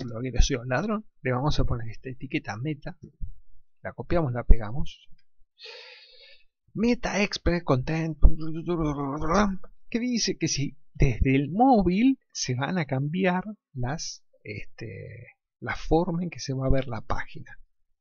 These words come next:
<clears throat> Pues cuando roben, pruébenlo. No pongan esa línea, fíjense en el celular y vean el cambio y queda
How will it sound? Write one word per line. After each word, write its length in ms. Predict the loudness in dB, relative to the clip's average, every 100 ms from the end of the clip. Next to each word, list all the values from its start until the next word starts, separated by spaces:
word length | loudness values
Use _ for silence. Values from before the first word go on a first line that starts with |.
| -12
<clears throat> 720 | -4 -4 -4 0 2 2 0 -6 -14 -18 -20 _ _ _ _ _ -20 -20 -20 -20 -20 -20 -20 _ _ 12
Pues 220 | 12 12
cuando 600 | 0 -2 -4 -6 -8 -6 -6 0
roben, 560 | 6 6 6 0 -6 _ _ _ 10
pruébenlo. 640 | 10 10 -2 -4 -8 -14 -14
No 160 | -6 -4
pongan 340 | -4 -4 -4 -2
esa 180 | -2
línea, 400 | -2 -2 -4 -6 -10 _ _ -16 -14 -8
fíjense 380 | -4 -2 0 0
en 60 | -2
el 80 |
celular 520 | -2 -4 -4 -4 -4 -4
y 80 |
vean 240 | -4 -2 -2
el 100 | -2
cambio 380 | -4 -4 -2 -4
y 100 | -4
queda 400 | -6 -6 -8